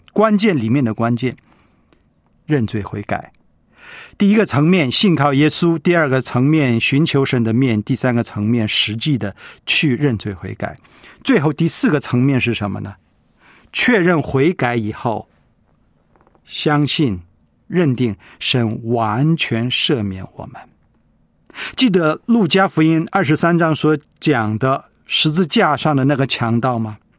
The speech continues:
他说，“耶稣啊，你得国的时候，你纪念我。”耶稣说，“你今天与我在乐园里了。”赦罪的恩典立刻临到他，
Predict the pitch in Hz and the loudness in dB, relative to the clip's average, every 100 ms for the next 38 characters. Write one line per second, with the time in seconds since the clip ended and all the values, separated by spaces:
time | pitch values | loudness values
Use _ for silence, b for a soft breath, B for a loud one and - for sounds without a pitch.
0 | _ _ _ _ _ _ _ _ _ _ | _ _ _ _ _ _ _ _ _ _
1 | - 151 165 156 180 160 180 147 131 127 | -6 -2 0 2 2 2 2 2 2 2
2 | 170 220 220 143 165 160 - 143 160 - | 2 2 2 0 2 0 0 0 0 2
3 | 220 135 104 98 B B - 123 110 - | 2 2 -2 -4 B B -4 -4 -4 -4
4 | 113 104 - 131 139 143 139 147 135 113 | 0 -2 -2 -2 0 0 -2 -4 -4 -2
5 | 107 92 104 101 107 98 98 104 135 - | -2 -6 -10 -10 -12 -14 -16 -16 -20 -20
6 | _ _ _ _ _ _ _ _ _ _ | _ _ _ _ _ _ _ _ _ _
7 | _ _ _ _ _ - - 240 190 147 | _ _ _ _ _ -2 0 2 2 2
8 | 220 170 143 - 208 208 147 107 - - | 2 2 0 2 2 4 2 -2 -10 -8
9 | 226 285 226 135 - - 147 107 101 104 | 0 4 4 2 -2 0 0 -2 -4 -6
10 | 110 90 - - | -6 -8 -14 -18